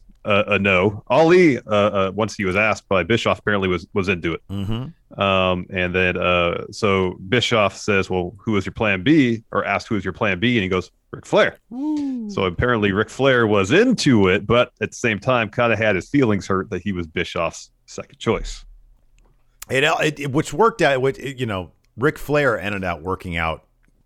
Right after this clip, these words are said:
Speaker 2: probably much better than Hogan would have for reasons we'll talk about when we talk about the
Speaker 1: Yeah,
Speaker 2: match here.
Speaker 1: yeah, yeah, yeah. So, uh, Norton tells, Scott Norton tells us he was informed he was gonna be on the show. Uh, he, someone just came up to him and says, "Hey, you're gonna be, uh, at a show in North Korea in a month," or something
Speaker 2: Yeah,
Speaker 1: like that.
Speaker 2: yeah.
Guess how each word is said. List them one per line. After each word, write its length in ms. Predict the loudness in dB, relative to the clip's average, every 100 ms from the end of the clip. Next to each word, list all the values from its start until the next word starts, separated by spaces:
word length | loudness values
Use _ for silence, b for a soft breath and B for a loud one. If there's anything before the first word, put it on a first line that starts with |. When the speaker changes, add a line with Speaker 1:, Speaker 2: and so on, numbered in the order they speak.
| -14
Speaker 2:
probably 720 | 0 2 2 0 -6 -6 -8 -10
much 480 | -8 0 0 0 -2
better 220 | -2 -2
than 120 | -6
Hogan 360 | -2 -2 -2 -6
would 140 | -6
have 200 | -6 -8
for 120 | -8
reasons 340 | -8 -8 -8 -12
we'll 80 | -8
talk 260 | -6 -6
about 260 | -8 -8 -6
when 80 | -8
we 80 | -8
talk 240 | -8 -10
about 160 | -8 -4
the 80 |
Speaker 1:
Yeah, 60 | -4
Speaker 2:
match 220 | -4 -8
here. 140 | -6 -2
Speaker 1:
yeah, 60 | -2
yeah, 140 | -4
yeah. 140 | -6 -10
So, 420 | -4 0 0 2
uh, 480 | 2 2 2 0 -2
Norton 280 | 0 0 0
tells, 340 | 0 0 -2
Scott 180 | -6 -4
Norton 180 | -2 -4
tells 200 | -4 -2
us 140 | -2 -2
he 60 |
was 120 | -4 -4
informed 320 | -2 -4 -4
he 60 |
was 60 | -8
gonna 100 | -4
be 80 | -4
on 100 | -4
the 60 |
show. 360 | -6 -6 -6 -6 -14 _ -20 -8 -2
Uh, 120 | 0
he, 100 | 0 -6
someone 220 | -6 -4
just 160 | -4 -6
came 140 | -4 -4
up 100 | -4
to 60 |
him 20 | -8
and 80 |
says, 180 | -4 -4
"Hey, 240 | -2 -4 -4
you're 100 | -6
gonna 100 | -4
be, 260 | -2 0 0
uh, 260 | 0 -2
at 60 | -4
a 40 |
show 240 | -4 -2 -2
in 60 |
North 180 | -2 -4
Korea 360 | -6 -4 -4 -4
in 260 | -6 -12 -18 _ _ _ _ -8
a 40 |
month," 260 | -6 -6 -8
or 60 |
something 260 | -12 -6 -4
Speaker 2:
Yeah, 140 | -4
Speaker 1:
like 140 | -6 -10
that. 60 |
Speaker 2:
yeah. 180 | -10 -10